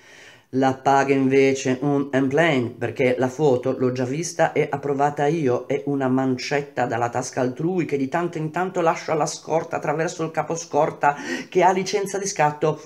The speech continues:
e che poi lo distribuisce in proporzione agli altri poveretti, con tutto il vomito che devono ingoiarsi a trapanare quella satanata di là che appena sveglia si fa fare il primo fist fucking della giornata col cilicio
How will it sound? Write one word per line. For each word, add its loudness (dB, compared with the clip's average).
e 0
che 2
poi 4
lo 4
distribuisce -4
in -2
proporzione -2
agli 0
altri 6
poveretti, -2
con -2
tutto -2
il 4
vomito 2
che -2
devono 2
ingoiarsi 2
a 2
trapanare 0
quella 2
satanata -2
di -2
là 2
che -2
appena 4
sveglia 4
si -4
fa 4
fare 4
il 0
primo 0
fist -6
fucking -2
della 2
giornata 0
col -2
cilicio -4